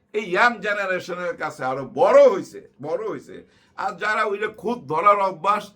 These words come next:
তারা তো বলবেই, "হ্যাঁ, কোনো একটা ব্যাপার আছে, কোনো একটা সন্ধি হইতাছে, উনি কেন এত খুশি হইল ওনারাই দেখা?" আরেকটা প্রশ্ন চলে আসছে এখানে, সবাই বলা বলি করতেছে, এই বাবর সাহেব যখন জেল থেকে বাইর হয়,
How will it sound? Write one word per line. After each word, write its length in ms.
তারা 200
তো 180
বলবেই, 520
"হ্যাঁ, 420
কোনো 240
একটা 240
ব্যাপার 380
আছে, 560
কোনো 180
একটা 280
সন্ধি 480
হইতাছে, 720
উনি 200
কেন 200
এত 220
খুশি 420
হইল 200
ওনারাই 440
দেখা?" 640
আরেকটা 460
প্রশ্ন 420
চলে 300
আসছে 280
এখানে, 320
সবাই 420
বলা 280
বলি 240
করতেছে, 720
এই 120
বাবর 440
সাহেব 360
যখন 420
জেল 320
থেকে 280
বাইর 420
হয়, 260